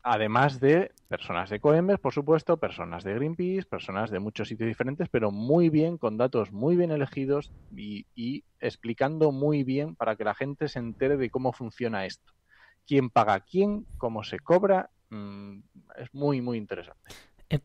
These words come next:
Speaker 2: o sea, y, y lo hace la televisión pública, o sea, y a
Speaker 1: Y lo hace
Speaker 2: Ecoembes,
Speaker 1: la televisión pública,
Speaker 2: si está ahí
Speaker 1: claro.
Speaker 2: Alberto, a Ecoembes le dan palito, seguro,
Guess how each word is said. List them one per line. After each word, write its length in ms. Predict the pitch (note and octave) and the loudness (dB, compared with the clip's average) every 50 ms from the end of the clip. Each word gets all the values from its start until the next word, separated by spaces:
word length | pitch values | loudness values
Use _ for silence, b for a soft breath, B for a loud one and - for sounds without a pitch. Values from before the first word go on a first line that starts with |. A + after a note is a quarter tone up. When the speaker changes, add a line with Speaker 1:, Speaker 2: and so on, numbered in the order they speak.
| _ - | _ -6
Speaker 2:
o 120 | D3 B2+ | -6 -4
sea, 180 | - - C#3+ B2+ | -2 -2 -2 0
y, 120 | C3 D3 | 0 2
y 120 | - E3 D3 | 4 6 8
lo 80 | C#3+ C#3 | 8 8
hace 540 | C#3 - - G3 G#3 E3 C#3 B2+ B2 B2 B2 | 8 8 10 10 10 10 8 8 6 6 4
la 100 | B2+ B2 | 4 4
televisión 320 | - B2+ A#2+ A2 D3 C#3+ | 4 4 6 8 8 8
pública, 360 | B2 F#3+ A#3 F3 A#2+ A#2 A2 | 10 10 8 8 6 2 0
o 60 | A2+ | -2
sea, 200 | G#2+ A#2 A2+ A2 | -2 -2 -2 0
y 140 | A#2 B2+ C3+ | 2 2 4
a 120 | B2+ B2+ C3 | 4 4 4
Speaker 1:
Y 40 | |
lo 100 | B2+ - | 6 8
hace 20 | C3 | 8
Speaker 2:
Ecoembes, 380 | C#3 D3 D#3 E3+ F3+ G3+ G3 | 10 10 10 12 10 10 8
Speaker 1:
la 100 | D3+ B2+ | 6 2
televisión 400 | - - F2 E2+ - - F#2+ F2 | 0 0 -2 -4 -4 -6 -10 -8
pública, 160 | - C3+ D3+ D3+ | -4 -4 2 6
Speaker 2:
si 80 | E3 | 8
está 260 | D3+ - - - D#3 D#3+ | 8 8 8 8 10 10
ahí 80 | D#3+ | 12
Speaker 1:
claro. 100 | D#3+ D#3+ | 12 12
Speaker 2:
Alberto, 340 | D#3 D#3 E3 F3 - A#3 A#3+ - | 12 10 10 10 10 8 6 8
a 120 | D3+ D3+ | 6 4
Ecoembes 340 | C3 - C#3 C#3+ D#3 F#3 G#3+ | 6 8 8 10 10 10 10
le 60 | F#3 | 10
dan 160 | C#3+ C#3 C#3 | 10 8 6
palito, 300 | A#2+ C3+ D#3 E3+ D3 C#3 | 6 8 6 6 6 6
seguro, 340 | A2 C3+ D#3 A3 F#3 A#2 - | 4 6 6 6 6 4 2